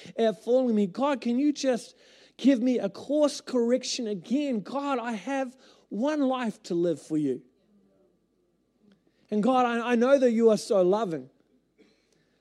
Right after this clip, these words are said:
And I know that your mercies are renewed fresh every day. But God, I, I want to stand before the God of truth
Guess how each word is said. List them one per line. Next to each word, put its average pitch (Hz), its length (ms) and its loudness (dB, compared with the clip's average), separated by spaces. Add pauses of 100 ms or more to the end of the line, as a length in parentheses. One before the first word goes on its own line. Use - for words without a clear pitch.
(160)
And 226 160 4
I 226 60 2
know 254 260 6
that 233 100 6
your 208 160 4
mercies 208 500 2
are 196 100 4
renewed 190 420 2
fresh 202 440 -2
every 190 300 2
day. 190 240 2
But 165 220 -2
God, 226 340 -2
I, 175 160 -6 (1200)
I 226 100 -4
want 254 280 0
to 196 80 -4
stand 220 460 0
before 214 320 0
the 185 100 -2
God 202 320 -2
of 220 140 -4
truth - 540 -6